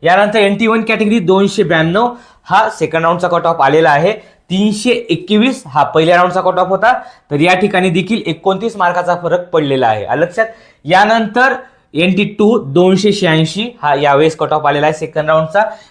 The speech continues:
तीनशे तेवीस हा पहिल्या राऊंडचा कट ऑफ होता. या ठिकाणी सदोतीस मार्काचा फरक पडलेला आहे, जास्त आहे. आलं लक्षात?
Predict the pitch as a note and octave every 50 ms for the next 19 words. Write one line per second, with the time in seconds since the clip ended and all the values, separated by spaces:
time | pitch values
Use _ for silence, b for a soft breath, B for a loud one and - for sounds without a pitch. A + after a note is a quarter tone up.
0 | B B - F#3+ G3+ G#3+ G#3 G#3+ A#3 G#3 - G3+ G3 G3 A3 B3 A#3+ - E3 D3
1 | - - D#3 D#3 E3 F3+ F#3 G3+ G3+ G3 G#3+ F#3+ F#3 F3 E3 D3+ C#3+ D#3+ D#3 -
2 | F#3+ G#3 - B B B B B B D3 A3+ A#3+ A#3+ G#3 G3+ G3 F#3+ F#3 G3 G#3+
3 | A3+ A3 - F#3+ F#3 G3 F3+ G#3+ G#3 G#3 G3+ G3 G3+ F#3 G3 F3+ G3 G3 G3 G3+
4 | G3 F#3+ F#3+ - F#3 F3 F3 E3 D#3 D3 C#3 C3 B2+ A#2+ A#2 A#2 D#3 D3+ D#3 D#3
5 | - - A2 G2+ G#2 G#2 - A#2+ C3+ D#3 E3+ - G#3 A3